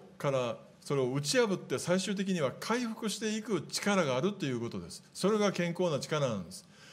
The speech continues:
コロナにかかっても、あー、その熱を出しても、いや、その健康な力があったら、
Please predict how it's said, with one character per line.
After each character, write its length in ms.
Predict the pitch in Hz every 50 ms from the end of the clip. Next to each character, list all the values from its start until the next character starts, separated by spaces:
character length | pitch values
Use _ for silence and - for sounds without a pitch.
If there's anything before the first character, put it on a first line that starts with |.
| - - -
コ 120 | - - 247
ロ 160 | 269 254 226
ナ 120 | 196 185
に 120 | 180 170 156
か 160 | 143 170 165
か 120 | 160 170
っ 100 | 160 156 - -
て 100 | 180 175
も、 380 | 180 196 196 175 131 - - - - - - - - - - - - - - -
あ 40 | 135
ー、 520 | 131 131 127 123 120 117 117 113 110 107 - - - - - - -
そ 140 | - - 147
の 120 | 135 120
熱 300 | 120 139 180 208 202 202
を 140 | 190 170 147
出 120 | 139 147 147
し 100 | 147 -
て 80 | 175
も、 260 | 151 131 113 98 90 - - - - - - - - - - - - - - - - - -
い 60 | 135
や、 240 | 131 123 120 120 113
そ 140 | 113 - 147
の 100 | 127 120
健 240 | - - 165 196 226
康 160 | 220 226 220
な 120 | 196 165
力 340 | 147 - - 185 180 165 156
が 120 | 143 135 127
あ 40 |
っ 100 | 117 -
た 120 | - - 147
ら、 280 | 143 139 117 101 92